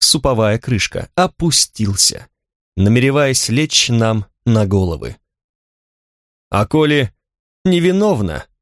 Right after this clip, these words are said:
Разбойник прищурил свой единственный черный глаз. «Так зачем под суд угодила?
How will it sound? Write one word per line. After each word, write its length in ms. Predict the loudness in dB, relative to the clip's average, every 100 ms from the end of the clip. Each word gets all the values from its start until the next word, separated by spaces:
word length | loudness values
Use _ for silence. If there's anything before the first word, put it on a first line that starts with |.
| _ _ _ -2
Разбойник 640 | 0 0 0 0 0 -2
прищурил 560 | 0 0 0 0 0 -2
свой 400 | 0 0 0 -2 -2
единственный 800 | 0 2 0 -2 -2 -2 -2
черный 480 | 0 0 0 2 0
глаз. 420 | 0 0 -2 -4 _ _ _ _ _ _
«Так 220 | -2 0
зачем 520 | 2 2 0 0 -2 -4 _ _ _ -2
под 200 | 0 2
суд 520 | 0 0 -2 -6 -18 _
угодила? 640 | 0 2 0 0 -4 -6